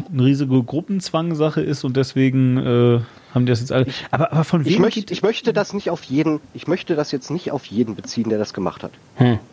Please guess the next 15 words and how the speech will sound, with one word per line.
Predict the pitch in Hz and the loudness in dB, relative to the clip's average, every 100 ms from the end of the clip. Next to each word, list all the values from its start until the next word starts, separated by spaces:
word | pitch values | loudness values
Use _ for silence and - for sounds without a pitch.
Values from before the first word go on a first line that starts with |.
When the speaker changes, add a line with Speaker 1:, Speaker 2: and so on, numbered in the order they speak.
| - | -2
Speaker 2:
Wenn, | 190 - - - | 0 0 -8 -4
mögen | 175 226 208 | 2 4 4
alle | 196 196 | 4 2
persönliche | 156 151 147 143 | 2 2 2 -2
Gründe | 117 127 123 | -2 0 0
dafür | 123 120 | 0 0
gehabt | 104 101 90 | 0 -2 -4
haben, | 82 | -2
na | 98 | -2
klar. | - 113 82 - - - | 0 0 0 -2 -14 -4
Was | 110 131 | -2 -2
ich | - 151 | -4 -2
anmerken | 165 135 - 127 | 2 2 0 -4
möchte, | 127 - | -4 -4
ist, | 135 - | -6 -8